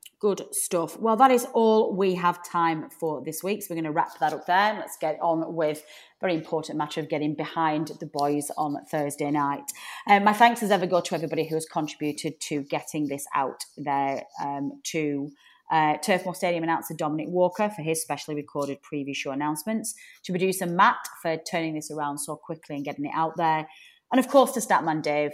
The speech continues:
for putting all of the stats together, researching this episode and just bringing you all the joys of a preview show. Um, last but by no means least, you, the listener, for downloading and listening to this episode.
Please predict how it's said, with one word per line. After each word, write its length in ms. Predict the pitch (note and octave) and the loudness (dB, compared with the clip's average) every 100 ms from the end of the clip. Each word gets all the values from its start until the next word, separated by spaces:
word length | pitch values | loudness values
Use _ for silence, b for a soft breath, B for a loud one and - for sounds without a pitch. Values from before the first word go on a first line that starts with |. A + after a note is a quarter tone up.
| - | -4
for 140 | D#3 | -6
putting 260 | - E3+ D#3+ | -4 -4 -2
all 140 | D3 | -2
of 80 | C#3+ | -4
the 60 | C#3+ | -6
stats 280 | - - - | -6 -6 -6
together, 400 | - C#3 C#3 C3+ | -6 -6 -4 -6
researching 800 | D3+ D#3+ D3+ - C#3+ - C#3+ C3+ | -4 -4 -4 -4 -8 -8 -8 -6
this 200 | C3+ C#3 | -6 -8
episode 640 | - - C3+ - C#3 C3+ - - | -8 -10 -10 -6 -6 -6 -8 -8
and 340 | C3+ C3 C#3 | -6 -6 -10
just 180 | - - | -14 -14
bringing 320 | - C#3+ C#3+ | -10 -8 -6
you 220 | C#3+ C#3+ - | -6 -8 -8
all 240 | - B3 B3 | -2 0 0
the 120 | A#3+ | -4
joys 640 | F3 E3+ D#3+ D#3+ D#3+ D#3 - - | -6 -2 0 0 -4 -6 -10 -10
of 160 | C#3 | -10
a 60 | D3 | -10
preview 440 | - D3 C3 C3+ | -8 -6 -4 -6
show. 380 | C3 D3 C3+ C3+ - B B B B | -4 -4 -4 -4 -10 B B B B
Um, 260 | G#3+ G#3+ | 6 8
last 240 | G#3 C4 B3+ | 8 8 8
but 120 | A#3 E3 | 0 2
by 140 | D#3+ | 2
no 220 | D#3+ D#3 | 2 0
means 260 | D3+ D3 C#3+ | 0 -2 -4
least, 380 | D3+ C#3+ C#3 D#3 | -6 -6 -6 -2
you, 160 | D3 | -2
the 80 | D3 | -2
listener, 400 | D3+ D#3+ F#3 E3 | -4 -4 -6 -8
for 60 | D#3+ | -6
downloading 520 | D#3 C#3 C#3 C#3 C#3 | -2 -2 0 -2 -4
and 100 | C3+ | -4
listening 260 | D3 - D3 | -6 -6 -8
to 60 | |
this 140 | - C#3 | -6 -8
episode. 500 | D3+ D3+ - F3 | -6 -6 -2 -2